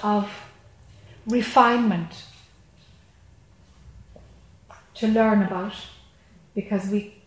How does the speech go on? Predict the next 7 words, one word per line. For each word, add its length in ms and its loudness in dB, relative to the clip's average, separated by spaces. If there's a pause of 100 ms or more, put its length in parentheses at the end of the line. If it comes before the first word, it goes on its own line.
(180)
can't 320 -8
stay 260 -6
in 160 -4
ashrams 400 -14
anymore. 420 -6 (2500)
You 160 -2
know? 200 -2